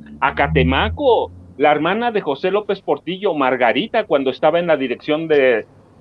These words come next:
eh, general de cinematografía, eh, radio, televisión y cinematografía,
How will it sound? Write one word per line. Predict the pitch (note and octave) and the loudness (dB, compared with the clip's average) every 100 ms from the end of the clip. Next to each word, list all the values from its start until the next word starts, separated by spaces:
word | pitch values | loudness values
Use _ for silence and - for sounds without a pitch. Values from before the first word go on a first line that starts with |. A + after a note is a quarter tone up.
| - | -6
eh, | C3 C3+ | -2 0
general | E3 C3+ C#3+ D#3+ | 0 2 2 2
de | D#3+ | -2
cinematografía, | D3 C3 B2 A#2+ A#2 B2 A#2 A2 C#3+ E3 F3+ F#3 F3+ _ _ _ _ | -2 -2 -2 -2 -2 -2 -2 -4 0 2 2 0 -10 _ _ _ _
eh, | B2+ D3 | -6 -4
radio, | D3 G3 G#3+ G3+ | 0 0 2 0
televisión | D#3+ B2+ F3 F#3 | 0 -2 -4 -6
y | |
cinematografía, | F#3+ C#3+ A#2 B2+ B2 A#2 D#3+ C4 | -4 -4 -2 -2 -2 0 0 0